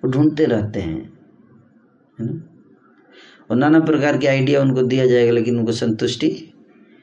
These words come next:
नहीं होगी, है ना? कोई बोलेगा ये कीजिए, सब कुछ कर, करें, लेकिन मन में उनको लग-, हमेशा रहता है कि नहीं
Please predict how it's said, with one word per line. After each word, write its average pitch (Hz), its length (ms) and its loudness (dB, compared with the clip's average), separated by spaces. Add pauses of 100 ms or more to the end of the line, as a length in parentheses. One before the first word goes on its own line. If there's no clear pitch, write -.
(280)
नहीं 127 200 2
होगी, 98 400 -4 (600)
है - 60 -8
ना? 131 180 -4 (1500)
कोई 131 120 4
बोलेगा 123 300 6
ये 127 220 4
कीजिए, 117 320 0
सब 127 240 -2
कुछ - 140 -2
कर, - 180 -2
करें, 117 360 -2
लेकिन 113 340 -2
मन 117 160 0
में 127 100 2
उनको 120 200 0
लग-, - 180 0
हमेशा 117 300 -2
रहता 113 220 -2
है 110 60 0
कि 110 80 0
नहीं 107 360 0